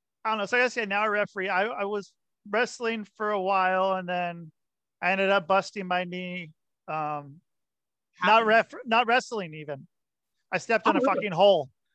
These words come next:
Speaker 2: What's your signature move?
Speaker 1: Uh, the, it's called the Rust D D T, <laughs> which
Speaker 2: Okay,
Speaker 1: is
Speaker 2: so
Speaker 1: just a
Speaker 2: D D T.
Speaker 1: D D T.
Speaker 2: So it's a
Speaker 1: Simple.
Speaker 2: D D T with a little rusty on it?
Speaker 1: Yeah, I mean, yeah, I, I made it, I made it easy. I made it, I can do it to anyone,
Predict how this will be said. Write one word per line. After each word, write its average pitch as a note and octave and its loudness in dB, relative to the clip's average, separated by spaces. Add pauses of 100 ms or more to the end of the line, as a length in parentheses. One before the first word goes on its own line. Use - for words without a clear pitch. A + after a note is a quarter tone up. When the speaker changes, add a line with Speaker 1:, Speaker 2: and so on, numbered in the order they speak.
(280)
Speaker 2:
What's C#4 0
your F#4+ 8
signature D4 4
move? A3+ 2 (720)
Speaker 1:
Uh, G3 2
the, F#3 -2
it's - -8
called G#3 2
the F#3+ -2
Rust F#3 -2
D G#3 -8
D G3 -6
T, E3+ -8 (200)
<laughs> - -20
which C3+ -12 (800)
Speaker 2:
Okay, B3+ 4
Speaker 1:
is F3+ 0
Speaker 2:
so B3+ 2
Speaker 1:
just - 0
a A#3+ 2
Speaker 2:
D - -
D G3+ -2
T. F#3+ -2
Speaker 1:
D - -
D F#3 -2
T. D#3 -6 (440)
Speaker 2:
So G3+ 4
it's B3+ 2
a - 2
Speaker 1:
Simple. D3+ -2
Speaker 2:
D B3 -14 (100)
D B3 -12
T A#3+ -8
with G#3+ -4
a G#3 -2
little G3+ 0
rusty A3+ 0
on B3 2
it? C4 -2 (640)
Speaker 1:
Yeah, G#3 4
I F3+ 4
mean, G#3+ 0
yeah, F#3+ 2
I, G3+ 0 (100)
I G3 2
made G#3 0
it, G#3+ -4
I - -10
made G3+ -2
it F#3+ -6
easy. F3+ -6
I E3 2
made E3+ -2
it, - -10 (180)
I F3 0
can F3+ -4
do F#3 0
it F3+ -4
to E3 -4
anyone, F#3+ 0